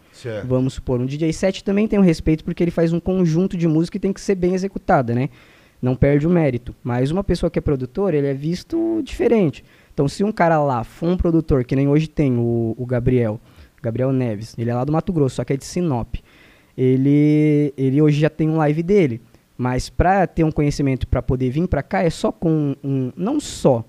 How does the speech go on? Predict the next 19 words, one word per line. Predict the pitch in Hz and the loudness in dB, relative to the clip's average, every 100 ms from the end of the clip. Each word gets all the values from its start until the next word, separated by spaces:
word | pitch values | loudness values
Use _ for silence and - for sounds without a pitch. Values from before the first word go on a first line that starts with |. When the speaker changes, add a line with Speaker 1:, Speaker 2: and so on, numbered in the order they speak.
| - | -6
Speaker 2:
mas | 123 127 131 | -2 -2 0
é | 143 | 0
mais | 147 165 170 | 0 -2 -2
fácil | 170 175 | -2 -2
com | 196 185 | -4 -2
um | 202 | 2
live, | 160 139 120 113 | 2 2 0 -4
Speaker 1:
Sim. | - 180 | -10 -8
Speaker 2:
entendeu? | 139 131 120 156 | -2 0 2 0
Porque | - 135 | 0 -2
o | 135 | 0
cara | 139 135 | 0 0
vai | 135 | 0
ter | 151 | 0
um | 151 | 0
projeto | - 135 135 151 - 196 | 0 2 2 0 -2 -8
de | 147 139 | -4 -2
música | 135 147 - | 0 0 0
dele, | 147 135 151 214 | -2 2 2 2